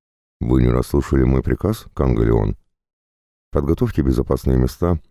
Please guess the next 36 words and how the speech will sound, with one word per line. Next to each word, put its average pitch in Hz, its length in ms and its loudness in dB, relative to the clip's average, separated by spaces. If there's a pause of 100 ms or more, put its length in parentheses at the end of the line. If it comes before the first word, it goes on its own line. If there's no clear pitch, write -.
(360)
и 71 40 0
отправьте 71 460 -2
достаточно 69 600 0
еды 67 280 2
вместе 60 340 0
с - 80 -6
оружием 64 600 2
из - 120 -6
пятой 67 280 -2
секции - 560 -2 (240)
для 64 180 0
создания 71 640 2
устойчивых 64 560 -2
колоний. 62 420 0 (760)
Мне 71 260 2
плевать, 69 320 0
что - 160 -2
будет 65 260 0
дальше. 65 380 -2 (680)
Если 73 300 2
наш 69 180 0
план 71 240 0
провалится 69 600 0 (100)
и 67 80 -2
я 67 160 2
проиграю, 65 580 0 (560)
то 73 140 -2
громко 80 340 0
хлопну 76 380 -2
дверью 76 400 2
перед 62 240 0
тем, 64 160 0
как 62 180 -2
уйти 62 200 0
к 58 100 -6
звездам. 57 480 -2